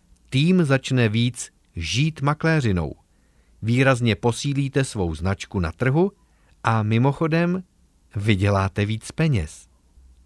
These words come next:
Co to znamená konkrétně? Pokud bude mít makléř svůj vlastní web, stane se jakousi prodlouženou rukou kanceláře. Máte-li svůj vlastní web,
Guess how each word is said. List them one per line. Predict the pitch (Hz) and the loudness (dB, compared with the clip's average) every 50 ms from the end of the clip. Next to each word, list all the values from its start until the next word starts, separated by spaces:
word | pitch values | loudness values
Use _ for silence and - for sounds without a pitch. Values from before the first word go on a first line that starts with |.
| _ | _
Co | - - 127 123 | -4 -2 -2 0
to | - 196 | 2 2
znamená | 170 156 151 143 151 160 165 165 165 170 | 4 4 4 4 4 4 2 2 2 2
konkrétně? | 165 - 120 101 90 - 110 113 139 175 - - 175 165 160 170 175 _ _ _ _ _ _ _ _ _ _ _ _ _ _ _ - | 0 0 0 0 0 0 0 0 0 -2 -2 -4 -4 -2 -2 -4 -6 _ _ _ _ _ _ _ _ _ _ _ _ _ _ _ -2
Pokud | 139 143 - - 226 202 | -2 0 0 0 0 0
bude | 185 185 202 202 202 | 2 2 2 2 2
mít | 196 170 139 - | 2 0 0 0
makléř | 120 170 180 - 156 131 113 107 | 0 0 2 2 4 4 2 2
svůj | - - - 123 123 113 107 | -2 -6 -2 0 2 2 2
vlastní | 98 110 123 135 - - 123 104 98 | 4 2 2 2 0 -2 -2 0 2
web, | 139 151 110 - - - - _ _ _ _ _ - | 2 2 2 0 -4 -20 -20 _ _ _ _ _ -18
stane | - - - 123 117 139 160 | -12 -4 -2 0 2 2 0
se | 156 - 180 | 0 0 -2
jakousi | 175 160 - 185 190 185 - - 156 | -2 0 0 -2 -2 -2 -2 -4 -4
prodlouženou | - - - 120 120 120 135 151 160 151 160 160 160 151 139 127 | -4 -2 -2 0 2 2 2 2 2 2 0 0 2 2 2 2
rukou | 117 117 113 - 127 127 | 2 0 2 0 0 0
kanceláře. | - 127 117 110 - - 113 101 95 90 82 76 - - - _ _ _ _ _ _ _ _ _ _ _ _ _ - | 2 0 0 0 0 0 2 2 2 2 0 -2 -6 -10 -14 _ _ _ _ _ _ _ _ _ _ _ _ _ -2
Máte-li | 110 113 113 117 - 131 135 143 | 0 0 2 2 2 2 2 2
svůj | 135 - 139 139 120 95 | 0 0 0 0 2 2
vlastní | 85 110 127 - - - 123 104 87 | 2 0 0 0 -2 -2 0 0 0
web, | 80 85 107 - - | 0 -2 -4 -6 -8